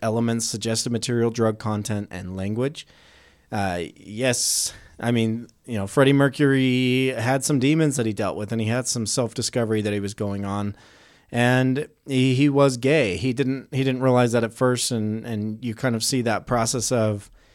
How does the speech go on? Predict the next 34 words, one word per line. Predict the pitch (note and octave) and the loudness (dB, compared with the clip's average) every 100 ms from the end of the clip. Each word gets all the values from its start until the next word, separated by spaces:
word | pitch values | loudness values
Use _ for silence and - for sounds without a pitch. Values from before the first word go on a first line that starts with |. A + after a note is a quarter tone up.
| _ - | _ -4
self-discovery | - C3+ C3 - C3+ B2 C3 A#2+ | 0 0 0 0 2 4 4 4
and | A2+ | 2
understanding | A2+ A2 - A#2 A#2 A#2 A2+ | 0 -2 0 0 0 0 -2
throughout | A#2 G#2+ G#2 | 0 -2 -2
this | G#2 A#2+ | -4 -2
movie. | A2+ A2+ C3 C#3 - - - - - - | -2 0 0 -2 -8 -20 -20 -20 -12 0
If | D#3+ | 2
you | F3 E3+ | 4 4
do | F#3 F3+ | 6 8
have, | E3+ D#3+ D3+ C3+ A#2 - - - - | 8 10 8 8 2 -10 -18 -20 -8
you | D#3 B2+ | -2 0
know, | |
younger | A#2 C3+ C#3 C3+ | 2 2 2 2
kids | - C3+ B2+ | 2 2 2
or | D3+ | -2
teenagers, | - C3 B2+ B2 B2 A#2+ A#2 - _ _ _ _ _ _ _ _ - | 0 2 2 2 2 0 -2 -10 _ _ _ _ _ _ _ _ 0
I | B2+ | 2
certainly | B2+ F3 D3 C3+ | 4 2 2 2
wouldn't | B2+ A#2 | 2 0
discourage | A2+ G#2+ - A#2+ C3 D3 | -2 -2 0 2 2 2
you | |
from | C#3 D3 B2+ | 0 2 2
bringing | C3 C3 B2+ | 2 2 0
to | C3 | 0
this | B2 A2+ | -2 0
movie. | B2+ B2 C3+ | 0 2 2
I | A#2+ | 2
don't | A2+ | 0
think | B2 A#2 | -2 -2
there's | A2 | 0
anything | G#2+ G#2+ G2+ A2+ G2+ G2 - - _ _ | 0 -2 -2 -2 -2 -4 -10 -20 _ _
explicit | G2+ - - C3 C3+ - B2 | -6 -4 -2 2 2 2 2
in | A#2+ A#2 | 4 4
there, | A2+ B2+ | 4 2